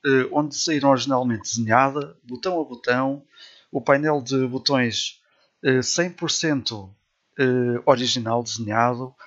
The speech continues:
as bezels que vêm à volta da máquina e as marquises que vêm no topo,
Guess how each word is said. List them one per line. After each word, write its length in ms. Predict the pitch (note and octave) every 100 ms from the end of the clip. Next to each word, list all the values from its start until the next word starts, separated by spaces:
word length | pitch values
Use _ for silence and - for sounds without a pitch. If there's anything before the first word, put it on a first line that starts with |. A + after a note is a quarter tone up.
| - _ -
as 280 | D3 C#3 -
bezels 600 | D3 D3+ B2+ C#3 A#2+ -
que 140 | - C3+
vêm 240 | B2+ C3
à 80 | B2
volta 300 | B2 A#2+ B2
da 100 | A#2+
máquina 680 | A2 A#2 B2+ - C3 C3 C#3 _ _ _ _
e 140 | C3 C#3+
as 100 | C#3
marquises 580 | C#3 C3 - D#3 D3+ -
que 160 | -
vêm 240 | D3+ D3+ D3+
no 120 | D3+
topo, 640 | - D#3+ - D#3+ D#3 -